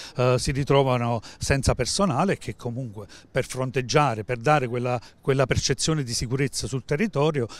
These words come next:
sono costretti i colleghi, ahimè, a fare turni, eh, diversi da quello che sono contrattualmente previsti.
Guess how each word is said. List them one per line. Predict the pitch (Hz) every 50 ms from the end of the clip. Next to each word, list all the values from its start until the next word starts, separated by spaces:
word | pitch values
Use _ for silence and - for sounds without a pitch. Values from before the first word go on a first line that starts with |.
| - -
sono | - - 170 151 131 123
costretti | - 196 180 - - 143 135 - - -
i | 143 135
colleghi, | 160 160 123 123 135 143 110 113 113
ahimè, | 113 135 143 123 127 131 123 113 - - -
a | - 127
fare | - - 123 117 123 117
turni, | - - 147 135 127 113 127 123 120 117 117 113 117 117 113 120 117 113 107 - - - -
eh, | 120 117 120 120 123
diversi | 123 139 185 143 113 143 143 - - 180
da | 139
quello | 117 117 123 127 120
che | 120
sono | 110 - 131 117 120
contrattualmente | 127 - 131 120 - 120 110 - - 120 110 110 113 113 104 107
previsti. | 95 98 101 92 90 - - - -